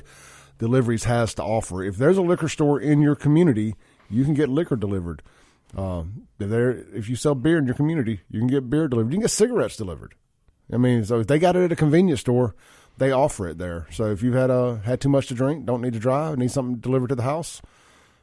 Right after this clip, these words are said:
or just don't feel like getting out, whatever the case may be, Take a Break Deliveries. They got a ton of locally owned businesses on there, restaurants, and, of course, your favorite national chains as well.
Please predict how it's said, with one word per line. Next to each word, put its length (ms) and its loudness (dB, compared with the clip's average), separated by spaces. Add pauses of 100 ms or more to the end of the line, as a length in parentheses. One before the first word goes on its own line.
or 80 -2
just 140 -2
don't 180 6
feel 80 2
like 120 2
getting 200 2
out, 200 0
whatever 400 -2
the 80 -6
case 380 0
may 160 2
be, 260 0
Take 240 -2
a 40 -6
Break 180 -2
Deliveries. 440 -2
They 80 -4
got 100 -2
a 40 -8
ton 200 0
of 80 2
locally 360 2
owned 300 4
businesses 520 2
on 160 2
there, 140 2
restaurants, 720 -2 (360)
and, 120 -2
of 60 -4
course, 220 -4
your 80 -10
favorite 420 -2
national 400 -2
chains 340 -2
as 140 -4
well. 340 0